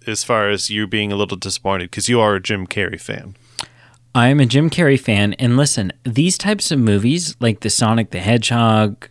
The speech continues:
Speaker 1: Mm-hmm.
Speaker 2: or not the Sonic the Hedgehog, the Chipmunk <laughs> movies, or the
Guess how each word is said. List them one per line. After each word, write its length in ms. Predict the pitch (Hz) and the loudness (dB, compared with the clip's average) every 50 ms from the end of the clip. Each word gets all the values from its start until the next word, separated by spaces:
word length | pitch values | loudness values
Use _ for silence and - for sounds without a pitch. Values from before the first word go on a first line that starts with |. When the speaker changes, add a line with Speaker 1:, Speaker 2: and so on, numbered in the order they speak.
| - 135 | -8 -6
Speaker 1:
Mm-hmm. 340 | 135 160 165 135 101 90 | -4 -2 -2 -2 0 2
Speaker 2:
or 200 | 139 131 127 - - - | 4 4 4 2 2 0
not 220 | 135 113 98 - | 2 2 2 0
the 60 | - 95 | -2 -4
Sonic 300 | - 98 95 90 90 95 | -4 -2 -2 -4 -4 -4
the 120 | - 87 | -6 -6
Hedgehog, 360 | 90 87 - - 82 92 - - - - - - - - | -8 -6 -6 -6 -8 -8 -8 -12 -20 -20 -20 -20 -14 -10
the 80 | 117 | -6
Chipmunk 460 | 113 - 165 175 147 151 151 139 131 | -2 2 2 4 4 4 2 4 4
<laughs> 100 | 135 135 | 4 4
movies, 460 | 131 123 120 123 120 117 117 107 - - - - - _ _ _ | 4 6 6 6 6 6 4 4 0 -4 -12 -20 -20 _ _ _
or 220 | - 104 104 101 95 | 0 2 2 2 2
the 340 | 101 98 95 92 92 92 | 2 0 0 0 0 -2